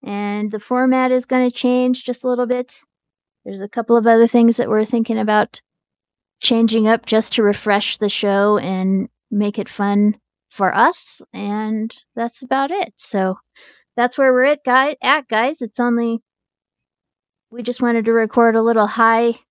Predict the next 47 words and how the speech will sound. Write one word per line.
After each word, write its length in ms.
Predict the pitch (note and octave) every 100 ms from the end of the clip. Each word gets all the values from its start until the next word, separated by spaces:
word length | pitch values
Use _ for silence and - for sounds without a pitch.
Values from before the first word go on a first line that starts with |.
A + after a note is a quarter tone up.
| _ -
and 340 | G3 F#3+ F#3+ _
let 220 | A#3 A3+
you 60 | A#3+
know 120 | A#3
that 120 | A3
we're 120 | G#3 A3+
still 300 | - A#3 G#3+
here 400 | G#3+ G#3+ A3 G#3+
and 200 | F3 F#3
we're 160 | G3
still 400 | - - G3+ G3
intending 520 | F#3+ G3+ G#3 G#3+ G#3
on 120 | G3 G3+
making 340 | G3+ G#3 G3
a 60 | F#3+
podcast, 580 | G3 G3+ A3 G#3+ - -
but, 180 | F#3+ A#3 - _ _ _ _ _ _
you 80 | A3
know, 180 | G3 G3
things 360 | - F#3+ G#3 G3+
are 180 | F3 F#3 _ _ -
having 340 | - A3 A3+ G#3+
to 80 | G3+
change 440 | A#3+ A3 G#3+ G#3+
in 140 | G#3+ G#3+
the 80 |
ways 260 | G#3 A#3 A#3
that 120 | A#3
they're 140 | A#3+ A3+
having 320 | A#3+ A#3 A3+
to 120 | A3+
change, 460 | - C4 E4+ D#4+ A3
and 340 | G3+ F#3+ F#3
these 260 | C#4+ E4 B3+
are 60 | A#3+
the 220 | G#3 F#3
ways 420 | G#3 D#4+ F#4 F4+
in 120 | E4 E4
which 260 | E4+ -
we're 100 | A3+
going 260 | G3 A#3 C4
to 80 | B3
try 260 | - B3+
to 180 | B3+ B3+
approach 420 | A3+ - G3 F#3+
it. 140 | - - -
So, 320 | - -